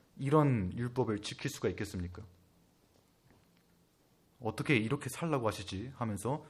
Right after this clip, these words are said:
궁금증이 들기도 합니다. 구약에 문자적으로 기록된 것만 해도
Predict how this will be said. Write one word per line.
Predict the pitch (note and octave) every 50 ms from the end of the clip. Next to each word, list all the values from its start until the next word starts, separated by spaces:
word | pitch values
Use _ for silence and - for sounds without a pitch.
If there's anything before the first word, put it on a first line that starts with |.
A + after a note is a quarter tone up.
| - - -
궁금증이 | - C3 A#2+ B2+ B2 - A2+ G#2+ G2
들기도 | - G#2 F#2+ G#2 G2+ G2+
합니다. | G#2+ G#2 F#2+ F2+ - F#2+ - - _ _ _ _ _ _ _ _ _ _ - - _ _ _ _ _ _ _ _ _ _ - F#2 -
구약에 | - C#3 D3+ D#3 D#3 D3
문자적으로 | - C3 E3+ F3 - A3 G#3+ F3 G3 F#3 F3 E3
기록된 | D#3 - A#2+ B2+ - C#3 C3 A#2
것만 | A#2+ B2 B2 A#2 A2+ C3+
해도 | C#3+ C3+ C#3 F3 A3+ A3 -